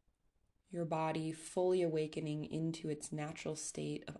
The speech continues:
eyes open, alert wakefulness. Reorienting to your surroundings, to where you are and where you are now going.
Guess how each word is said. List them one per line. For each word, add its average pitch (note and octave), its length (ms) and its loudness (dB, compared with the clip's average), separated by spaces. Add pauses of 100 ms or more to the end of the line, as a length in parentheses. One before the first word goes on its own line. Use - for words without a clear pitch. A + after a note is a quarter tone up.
eyes D#3+ 560 -2
open, D3 540 -2 (1900)
alert D#3 560 -2 (480)
wakefulness. D3+ 840 -4 (2500)
Reorienting D#3+ 840 4
to - 160 -4
your E3 180 4
surroundings, D#3 1300 -2 (1800)
to - 100 -8
where G3 220 4
you B3+ 260 4
are D3+ 460 -4 (1700)
and E3 120 0
where D#3+ 240 2
you D#3+ 160 4
are D#3 80 0
now D3 240 2
going. D#3 580 0